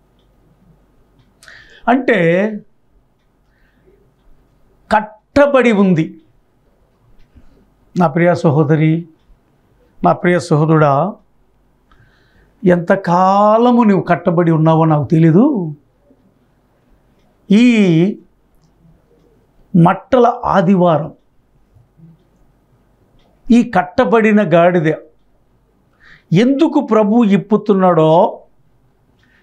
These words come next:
ఈ గాడిదతో ప్రభువుకు పని. మరి ఈ విషయాలను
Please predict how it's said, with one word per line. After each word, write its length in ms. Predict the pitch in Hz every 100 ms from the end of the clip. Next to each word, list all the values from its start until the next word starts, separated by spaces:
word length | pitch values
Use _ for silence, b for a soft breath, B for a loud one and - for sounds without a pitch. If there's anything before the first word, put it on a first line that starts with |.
| _ _ _ _ _ _ _
ఈ 560 | 196 240 262 247 220 143 170
గాడిదతో 560 | 190 254 247 220 254
ప్రభువుకు 960 | - 175 180 240 247 214 175 170 226 - _ _ _ 160
పని. 600 | 208 277 214 180 277 - _ _ _ _ _ _ _ _ _ _ _ _ _ _ _ _ - 196
మరి 200 | 175 180
ఈ 260 | 185 180
విషయాలను 760 | 165 - 214 196 165 170 220